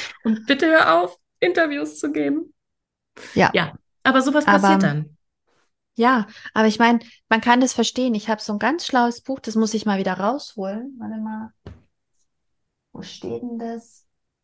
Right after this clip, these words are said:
Speaker 2: Irgendwo hier im Regal. Und zwar, ähm, geht's darum, dass die Renaissance damals eine Zeit der großen Verwerfungen war. Hab ich das schon mal erzählt? Barbara, stopp mich, wenn ich das schon mal erzählt habe.
Speaker 1: Für mich klingt's neu.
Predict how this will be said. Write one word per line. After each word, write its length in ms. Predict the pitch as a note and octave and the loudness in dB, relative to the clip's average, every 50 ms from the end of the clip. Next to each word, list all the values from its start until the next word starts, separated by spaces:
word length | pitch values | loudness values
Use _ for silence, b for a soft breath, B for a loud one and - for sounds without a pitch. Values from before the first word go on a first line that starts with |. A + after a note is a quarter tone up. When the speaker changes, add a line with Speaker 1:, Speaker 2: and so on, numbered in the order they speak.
| _ _ _ _ _ _ _ _ _ _ | _ _ _ _ _ _ _ _ _ _
Speaker 2:
Irgendwo 420 | B3+ A3 G#3+ G#3+ G#3+ G#3 G#3 G#3 | -14 -10 -8 -6 -6 -6 -6 -8
hier 220 | G3+ G#3 A3+ A3 - | -8 -8 -8 -8 -8
im 120 | G3 G3 | -8 -8
Regal. 560 | F#3+ F#3 F#3 F#3 F#3 F3+ F#3+ G3 G3+ G3 F#3+ - | -8 -8 -6 -6 -6 -4 -2 -2 -2 -2 -4 -4
Und 140 | - F#3+ F3 | -6 -6 -6
zwar, 500 | - - - F#3+ F#3+ G3 G#3+ B3 D4 D#4+ B B B B B B B B B B _ - | -6 -8 -6 -2 0 4 4 4 2 0 B B B B B B B B B B _ 2
ähm, 800 | G3+ G3+ G3 G3 G3 G3 F#3+ F#3+ F#3+ F#3+ F#3+ F#3+ F#3+ F#3+ F#3 G3 - _ - _ _ _ | 4 6 8 8 6 6 6 6 6 6 6 4 4 4 2 -2 -4 _ -20 _ _ _
geht's 260 | - G#3+ A3 G#3+ - - | -2 -2 0 0 0 0
darum, 460 | G3+ F#3+ F#3+ G#3+ A#3 B3+ B3 A#3+ G#3+ | 2 2 4 4 4 4 4 4 2
dass 320 | G3+ G3 F#3+ - - - | 2 0 0 0 -2 -4
die 160 | - G#3 G3 | -2 0 0
Renaissance 880 | F3+ F#3 F#3 F3 F3+ F3+ E3+ - - A3+ A3+ C4 D#4+ F#4 - - - - _ | 2 4 2 2 2 0 -2 0 4 6 6 6 6 4 0 -6 -10 -10 _
damals 480 | - G#3 G#3 G#3 G#3 G3+ G3+ G#3 G3+ - | -4 -4 -2 -2 -2 -2 -2 -4 -4 -6
eine 140 | G3 F#3 - | -8 -8 -8
Zeit 360 | - - G3+ G3+ G#3+ G#3 - | -4 -2 0 0 0 0 0
der 100 | G3+ G3 | -4 -4
großen 400 | - - A3 B3 C4+ - C4+ A#3+ | 2 2 2 2 4 2 -2 -2
Verwerfungen 640 | - G#3 F#3+ F#3+ G3 A3 B3 - A#3 G#3 G3 F#3+ F#3 | -2 -4 -2 0 2 0 0 0 -2 -4 -4 -4 -4
war. 140 | F3+ E3+ | -4 0
Hab 100 | F3+ A#3 | 2 2
ich 80 | D4 E4 | 2 2
das 160 | - D#4 - | 0 0 0
schon 120 | - C#4+ C4 | 2 4 4
mal 100 | A#3+ A3 | 6 4
erzählt? 340 | A3 - - B3 B3+ B3 | 4 4 2 0 0 2
Barbara, 340 | - G3 F#3+ F#3+ F#3+ F#3+ F#3+ | 4 4 4 4 4 2 0
stopp 300 | F3+ - - A#3 A#3+ - | -2 0 -2 -2 -2 -2
mich, 260 | - F3+ F3 E3+ - | -4 -6 -6 -6 -8
wenn 120 | - F3+ F3+ | -10 -10 -10
ich 100 | F3+ F3 | -10 -10
das 140 | - F#3 - | -12 -12 -8
schon 140 | - F3+ | -6 -4
mal 80 | F3+ F3+ | -4 -4
erzählt 420 | E3+ F3 - - F3+ F3+ F3 - | -4 -6 -4 -4 -4 -4 -4 -4
habe. 320 | - E3 E3+ F#3+ F#3+ A3+ B3 b b b b b b | -4 -4 -2 -2 -2 -4 -4 b b b b b b
Speaker 1:
Für 180 | - - - G3+ | -16 -2 2 2
mich 280 | E3+ D#3 D#3 D3+ D3+ | 4 4 2 -2 -6
klingt's 380 | - - D#4 E4+ E4+ - - - | -8 -6 -6 -6 -6 -10 -10 -6
neu. 300 | D#4+ D#4+ C#4 E3+ D#3+ D3+ | -4 -2 0 0 -2 -4